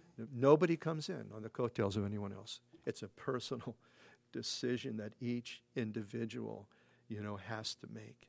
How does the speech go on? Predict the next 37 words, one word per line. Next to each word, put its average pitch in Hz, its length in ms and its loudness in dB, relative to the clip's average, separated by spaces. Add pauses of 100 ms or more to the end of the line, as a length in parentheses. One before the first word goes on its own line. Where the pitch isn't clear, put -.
(720)
And, 107 320 -10
and 117 100 -4
I 120 40 -2
don't 170 100 -2
know 269 60 -6
if - 120 -6
you've 220 140 -4
made 247 160 -4
that 180 160 -10
decision, 104 460 -12
but 120 80 -8
you 120 120 -6
need 175 200 -6
to 107 60 -8
make 107 180 -10
that - 160 -8
decision. 147 420 -12 (1000)
Um, 104 480 -12 (600)
I, 120 300 -2
I 127 40 0
know 127 240 2
that 127 180 -2
I, 120 220 -2
I 123 120 2
heard 180 340 4
that 104 220 -2
the 117 60 -6
first 123 300 -6
time 113 220 -2
I 107 120 -2
ever 113 200 -4
really 113 240 -4
went 107 240 -4
into 113 260 -6
a 104 80 -4 (180)
Bible-believing 107 680 -2
church. - 400 -8